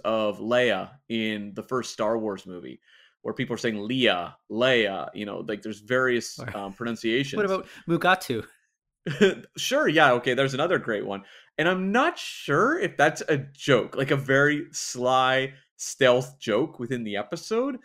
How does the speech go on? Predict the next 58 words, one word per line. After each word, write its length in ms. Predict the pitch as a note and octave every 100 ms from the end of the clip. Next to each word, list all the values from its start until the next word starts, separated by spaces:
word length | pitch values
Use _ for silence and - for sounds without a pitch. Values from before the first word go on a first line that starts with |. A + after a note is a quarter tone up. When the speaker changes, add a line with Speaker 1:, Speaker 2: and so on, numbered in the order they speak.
| _ _ _
Speaker 1:
or 240 | C3+ D#3 F3+
if 120 | E3+
it's 160 | D3 -
just 200 | D3 C#3
actors 480 | B2 C#3 C#3 A#2+
not 140 | B2+ B2+
knowing 180 | A#2+ A#2
how 100 | A2+
to 60 |
pronounce 320 | A2+ A#2 D#3
it, 120 | C#4 - -
but 160 | C#3+ - _ -
my 180 | C#3+ D3+
guess 400 | C#3 F3 C4+ C#4
is 120 | G#3+
the 100 | -
former. 480 | - D#3+ E3 - - _ _ -
Speaker 2:
Yeah, 180 | A#3+ B3+ - _
that, 140 | - A3
that's 160 | A3
what 100 | G#3+
my 140 | E3+ D#3+
guess 260 | D3+ C3+
is 120 | C#3 B2+
as 180 | A2
well. 320 | A2+ G#2 B2 F#3+
Like, 260 | C3+ D#3+ -
they 180 | C#3+
could 180 | C#3 F#3+
have, 120 | F3 - _ - - -
like, 180 | F#3 F#3
I, 100 | F#3+ F3+
'cause 200 | F3 G3+
the 60 | -
thing 140 | D4+
is, 80 | -
I, 100 | D#3+
like, 160 | D#3+ D#3
I 100 | D3+
know 160 | D#3 B3
that 380 | G3 C3 - -
Tawny 240 | F#3+ E3
Newsome 440 | C#3+ F3+ A#2+ A2 -
is, 280 | C3 B2 B2+
like, 120 | A#2+
a 60 |
huge 300 | A#2 B2+ A#2
Star 200 | - C3
Trek 220 | A#2+ - -
fan. 280 | A2+ G2 _ _ -
She 520 | - C3 B2+ B2+ C3 -
watches 600 | B2 A#2+ C3+ - B2 -
the 80 | A#2
series, 540 | - A#2 G2+ G#2 -
uh, 160 | G#2+ G#2
religiously. 680 | A2 B2+ B2+ A2 - G#2+
Like, 160 | G#2 G#2+
she's 220 | - B2